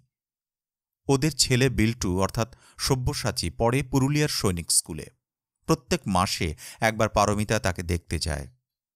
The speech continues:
সুব্রত আবার বিয়ে করেছে। তার দ্বিতীয় স্ত্রী অরুণিমা খুব বুদ্ধিমতী মেয়ে, একটি স্কুলে পড়ায়, তারও একটি মেয়ে হয়েছে। পারমিতার সঙ্গে সুব্রতর বিচ্ছেদ হয়ে গেছে পারস্পরিক সম্মতিতে।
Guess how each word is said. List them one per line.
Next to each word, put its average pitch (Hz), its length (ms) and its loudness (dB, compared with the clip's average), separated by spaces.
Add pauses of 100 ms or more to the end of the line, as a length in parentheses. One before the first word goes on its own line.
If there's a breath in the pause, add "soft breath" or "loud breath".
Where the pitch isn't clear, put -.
(560 soft breath)
সুব্রত 147 400 0
আবার 110 380 2
বিয়ে 90 220 -2
করেছে। 78 540 -4 (520)
তার 101 200 0
দ্বিতীয় 104 380 0
স্ত্রী 101 460 -2
অরুণিমা 92 420 -2
খুব 143 220 -6
বুদ্ধিমতী 127 580 -4
মেয়ে, 71 280 -6 (340)
একটি - 200 -6
স্কুলে 147 400 0
পড়ায়, 82 400 -2 (500 loud breath)
তারও 90 280 2
একটি 151 200 -4
মেয়ে 87 240 0
হয়েছে। 78 640 -6 (400)
পারমিতার 135 460 2
সঙ্গে 160 300 -4
সুব্রতর 139 480 -2
বিচ্ছেদ 110 420 -2
হয়ে 120 220 0
গেছে 123 340 -2
পারস্পরিক 98 560 -2
সম্মতিতে। 78 720 -4